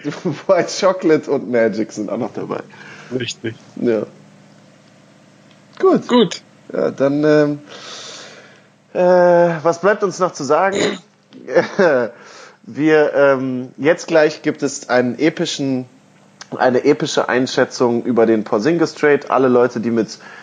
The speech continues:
Speaker 1: Schimpfwörtern nicht so viel anfangen können, machen jetzt bitte den Podcast aus. Alle anderen
Speaker 2: Verpisst euch.
Speaker 1: Ja, <laughs> ja, verpisst euch. Alle, allen anderen wünschen wir viel Spaß. Ähm, haltet die Augen offen bei Twitter und bei Facebook für das Nickname-Voting unter der Woche und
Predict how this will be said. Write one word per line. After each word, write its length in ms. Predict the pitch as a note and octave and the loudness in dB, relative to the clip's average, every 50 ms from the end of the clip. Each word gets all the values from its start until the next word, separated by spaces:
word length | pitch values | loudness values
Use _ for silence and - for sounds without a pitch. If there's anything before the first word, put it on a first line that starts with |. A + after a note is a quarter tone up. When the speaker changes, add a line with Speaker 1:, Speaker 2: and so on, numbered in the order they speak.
| - _ | -20 _
Speaker 1:
Schimpfwörtern 560 | - - D#3 D#3+ D3+ D3 C#3 C3 - C#3 B2 | -2 0 0 0 2 0 0 0 0 0 0
nicht 120 | B2+ B2+ - | 0 -2 -4
so 80 | - | -8
viel 200 | A#2 - B2+ G#2+ | -6 -4 -4 -2
anfangen 480 | - F2 B2 C#3 C3 - - B2+ A#2+ A#2+ | 0 0 -2 -2 -4 -4 -4 -4 -4 -6
können, 280 | - - B2+ B2 A#2 A2 | -4 -2 -2 -2 0 -2
machen 380 | G#2+ G2+ - A2 G#2 G2 F#2 | -2 -2 -4 -6 -8 -6 0
jetzt 420 | G2+ B2 D#3 F3+ - - - - - | 4 4 4 2 0 -10 -16 -4 0
bitte 220 | F3 F3+ F3+ F#3 | 0 0 0 0
den 200 | - D#3+ D#3 D3 | -2 -2 -2 -4
Podcast 580 | - - D3+ D3+ - - - C#3+ C#3 - - - | -2 -4 -4 -4 -2 -2 -2 -2 -2 -2 -6 -2
aus. 460 | - B2 C3 C3 C3 B2+ - - - _ - - - - _ _ _ | 2 2 2 2 2 -2 -6 -14 -16 _ -20 -20 -20 -20 _ _ _
Alle 260 | A#2 A#2 A#2+ A#2 - | 0 2 2 2 2
anderen 420 | - B2 C3 C3 A#2+ A#2 A#2 A#2 | 0 0 0 -2 -2 -2 -2 0
Speaker 2:
Verpisst 460 | A2+ B2 A#2 - B2+ B2+ B2 - - B2 | 0 -2 0 2 0 0 0 0 -2 -2
euch. 200 | A2+ G#2+ G#2+ - - - | 0 0 -2 -4 -6 0
Speaker 1:
Ja, 180 | - A2 G2+ - - - - D#3+ - | 0 0 0 0 -4 -2 -2 -2 -2
<laughs> 240 | - - G3 - - | 0 -2 -4 0 0
ja, 80 | F3+ E3+ | 0 0
verpisst 640 | - - G3+ F3 D3+ - - - - - - - | 0 -4 -6 -6 -6 -12 -12 -12 -12 -12 -6 -4
euch. 200 | - C#3 - - | -4 -2 2 2
Alle, 380 | D#3+ E3 - - C#3 A#2 - - - - - - - F#3 - - | 2 2 2 -2 -2 -2 -2 -6 -14 -12 -12 -12 -12 -12 -12 -4
allen 280 | - C3 C#3+ C#3+ C3 A#2 | -2 0 2 2 2 2
anderen 360 | C3+ D3 D3 D#3 D3 C#3+ C3 | 0 0 2 0 0 0 0
wünschen 300 | C3+ C#3+ C#3 - - B2 | -4 -6 -6 -8 -6 -6
wir 80 | B2+ A#2+ | -6 -6
viel 180 | B2 - A2+ | -6 -8 -10
Spaß. 480 | A2 - - E3 F3 F#3+ G3+ G3+ - - - - - - - - - - | -10 -2 0 2 2 2 2 0 -4 -12 -16 -18 -20 -20 -20 -10 0 2
Ähm, 380 | C3 C3 C3 C3+ C3+ C3 C3 - | 4 4 4 0 -4 -6 -6 -4
haltet 320 | B2 D#3 F#3 F#3+ G3+ F3 | -2 -2 0 0 -4 -6
die 100 | - D#3+ - | -4 0 2
Augen 260 | C3 D#3+ E3 D3+ D#3 | 2 2 2 2 0
offen 300 | F#2+ D3 - - D#3 C3 | 0 0 0 0 -2 0
bei 100 | B2+ B2+ | 0 0
Twitter 360 | B2+ - D3 D3 C#3+ D3+ C3+ A#2+ | 0 -2 -4 -2 0 2 0 0
und 100 | B2 A#2 | 0 0
bei 160 | C3 A#2+ A2+ | 0 -2 0
Facebook 480 | - - C3 C3 - - B2+ B2 A#2+ | 0 -2 -2 -2 -2 -2 -4 -4 -4
für 120 | - - A#2+ | -2 -4 -2
das 220 | A2 G#2+ G#2+ - - | 0 0 -2 -2 -4
Nickname-Voting 760 | D3 E3 D#3+ - D#3 C#3 C3+ B2 B2+ B2+ C3 B2 - C#3 - | -4 -4 -2 0 0 0 0 2 2 2 2 2 0 -6 -4
unter 240 | - A#2 A#2 A#2 A#2 | -4 -6 -4 -2 0
der 160 | A2 G#2 G#2 | 0 2 2
Woche 380 | A#2 D#3+ D#3 - D#3 D3 C3+ - | 2 0 2 2 2 4 4 4
und 340 | G#2 A#2+ A#2+ A#2+ A#2 - | 2 2 2 0 -2 -6